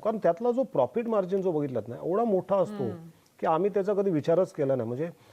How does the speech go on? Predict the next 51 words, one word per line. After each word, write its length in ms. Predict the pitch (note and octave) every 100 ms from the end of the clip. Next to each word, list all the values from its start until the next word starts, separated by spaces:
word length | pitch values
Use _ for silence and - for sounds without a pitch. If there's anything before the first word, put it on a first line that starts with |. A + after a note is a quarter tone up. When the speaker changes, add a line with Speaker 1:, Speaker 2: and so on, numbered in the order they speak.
| _ _ -
Speaker 1:
सत्तर 280 | A#2 - E3+
ऐंशी 240 | D3+ C#3
रुपयाची 360 | F3 E3+ F3+ A3+ G#3 -
बॉयलर 500 | D3 C3+ B2+ D3 D3+
कोंबडी 340 | D3+ C3 A#2
Speaker 2:
हो. 280 | G#2 C#3+ -
Speaker 1:
ही 60 | D3
जवळजवळ 460 | C#3 C#3 D#3+ G3 F#3+ D#3+ _ _
एकशे 260 | C3+ - E3
चाळीस, 360 | D#3 D3+ D#3+
एकशे 200 | C#3+ -
पन्नासने 520 | C#3 C3 C#3 D3+ - D#3
विकली 300 | C#3+ C#3+ C#3
जाते. 340 | C3+ - C3+ D3+ _ - _ _ -
तीच 140 | E3+
गोष्ट 340 | D#3 D3+ C#3 D#3
देशी 440 | B2 A#2+ D3+ D3
असेल, 260 | C3+ D3 D3
गावरान 440 | A#2+ A2 B2 C#3
असेल, 180 | B2 D#3
Speaker 2:
हम्म. 120 | A#2
Speaker 1:
गावरान 360 | G#2 A2 D3 E3+
तर 120 | F#3+ G3
एक 180 | - F#3+
कोंबडी 260 | G3+ F#3 F#3+
विकला 240 | F#3 F#3+
तर 140 | F#3 F3+
किमान 280 | F3 F3 F#3
शंभर 220 | F3 E3+
दीडशे 320 | E3 D#3+ F3+
रुपये 180 | F3 F3
तुम्हाला 240 | F3 E3+
सहज 220 | D#3+ E3+ E3
Speaker 2:
हो, 60 |
Speaker 1:
भेटतात. 280 | F#3+ F#3 D#3 D3 -
Speaker 2:
खरं. 120 | F#3+ E3 _
Speaker 1:
आणि 180 | C#3 B2+
त्याच 240 | A#2+ C#3+
कोंबड्या 300 | - D3 C3+
आता 160 | C3 A#2+
उपलब्ध 420 | A#2+ A#2 D3+ D3+
होत 100 | D#3 D#3
नाहीत 160 | D3+
Speaker 2:
नाही 160 | G3 C#3
होत. 80 | C3+
Speaker 1:
मुंबईत 180 | C#3 G3
Speaker 2:
हो 60 |
ना, 120 | G#3
Speaker 1:
कुठे. 180 | D#3 D3+
Speaker 2:
हो 60 |
ना. 60 | F3+